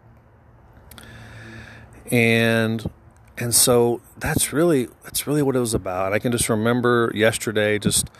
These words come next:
kinda sitting here and just kinda quieting myself. And I can remember just, I mean, the Spirit of God just sometimes just gives me these reminders. And he just, he just, he just said to me, you know, "Matt,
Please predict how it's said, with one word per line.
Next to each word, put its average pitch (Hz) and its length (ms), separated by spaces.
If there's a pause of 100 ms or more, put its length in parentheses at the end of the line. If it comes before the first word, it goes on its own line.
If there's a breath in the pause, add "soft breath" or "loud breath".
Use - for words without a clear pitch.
(360 loud breath)
kinda 139 180
sitting 107 360
here 104 400
and 98 180 (800 loud breath)
just - 180
kinda 104 260
quieting 107 460
myself. 98 520
And - 100
I 98 40
can 101 160
remember 104 540
just, - 380
I - 40
mean, 110 140
the 101 60
Spirit 120 380
of 98 120
God 98 460
just 98 160
sometimes 104 520
just - 340 (680 loud breath)
gives 123 180
me 120 120
these 104 220
reminders. 92 720 (680)
And 104 120
he 107 120
just, 110 360 (120)
he 107 160
just, 107 340 (1200 loud breath)
he 117 140
just 113 280
said 110 220
to 104 80
me, 101 360
you 107 80
know, 104 140
"Matt, 107 380